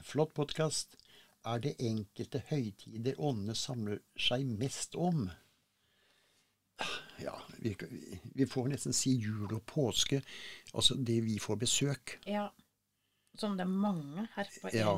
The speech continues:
Speaker 2: gang.
Speaker 1: og spesielt denne her, vi holder på med julemat, og så er det gjerne, eh, fra,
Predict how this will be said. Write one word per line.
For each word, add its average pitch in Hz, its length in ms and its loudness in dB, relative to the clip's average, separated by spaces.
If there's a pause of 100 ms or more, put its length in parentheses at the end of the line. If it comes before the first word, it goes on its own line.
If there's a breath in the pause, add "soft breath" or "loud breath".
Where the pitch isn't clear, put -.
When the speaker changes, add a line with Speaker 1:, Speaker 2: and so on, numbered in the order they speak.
Speaker 2:
gang. 151 240 -2
Speaker 1:
og - 100 6
spesielt - 640 4
denne 110 240 2
her, 110 180 4
vi 110 140 0
holder 110 240 2
på 101 100 4
med 110 160 4
julemat, 107 720 2
og 110 100 2
så 107 180 4
er 104 100 2
det 120 80 4
gjerne, 113 380 2 (1040 loud breath)
eh, 98 100 -4
fra, 113 280 4